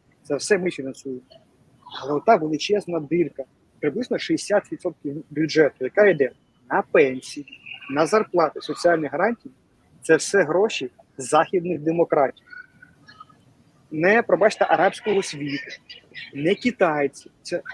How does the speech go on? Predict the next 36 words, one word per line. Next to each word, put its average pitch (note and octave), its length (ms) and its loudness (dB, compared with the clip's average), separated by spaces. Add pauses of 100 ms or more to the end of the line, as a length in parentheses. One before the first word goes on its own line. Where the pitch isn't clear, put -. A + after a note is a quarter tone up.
(120)
гроші A3 280 0
західних E3 400 -2
демократій, C#3 600 -2
які D3 120 -8
допомагають F3 420 2
українській F3 460 -4
демократії C3+ 720 -2
у D#3+ 160 -4
війні C#3 300 -4
з D3 60 -10
російським D#3 400 -8
авторитаризмом. C#3+ 680 0 (720)
Тому D3+ 140 2
якщо A#3+ 200 4
ви D4 80 2
десь A#3 140 -2
чуєте, G#3 520 0
шановні F3+ 440 0
друзі, C#3 380 -8
про - 80 -10
те, G#3+ 120 4
що D3 120 0
у - 20 0
нас G3+ 240 0
є F#3+ 60 2
альтернатива F3 600 0
західному E3 400 0
світу: A3 360 0 (440)
свій G3+ 460 4 (140)
путь, E3+ 560 0
е, C#3 140 -4
своя E3+ 340 4
дорога, D#3 760 2 (400)
Китай, E3 600 0
арабський G3+ 480 -6
світ, D#3 360 -12